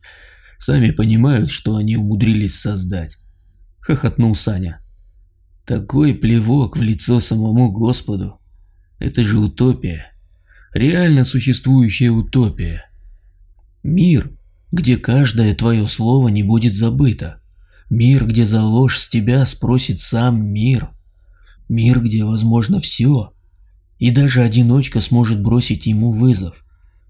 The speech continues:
Идеальный вариант царя горы, в которого можно играть бесконечно. Мы уже сумасшедшие, Михаил. И мы не собираемся ничем жертвовать. Как там было?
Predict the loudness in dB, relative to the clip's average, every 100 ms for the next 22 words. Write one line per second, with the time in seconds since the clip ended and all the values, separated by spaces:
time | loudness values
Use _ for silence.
0 | _ -4 0 2 4 4 4 2 2 2
1 | 0 -2 0 0 0 0 0 -2 -12 _
2 | _ _ _ _ -6 -4 0 0 0 0
3 | 0 0 0 0 0 0 -2 -4 -4 -2
4 | 0 0 -2 -10 -12 -14 _ _ _ _
5 | _ _ -2 2 2 2 2 2 2 0
6 | -4 -4 -4 -4 -6 -6 -8 -8 -12 -18
7 | _ _ _ _ _ _ 0 2 4 2
8 | 2 0 2 2 0 -2 0 0 0 0
9 | 0 2 0 -2 -8 -12 -16 _ _ _
10 | _ _ _ -4 -2 0 2 4 4 2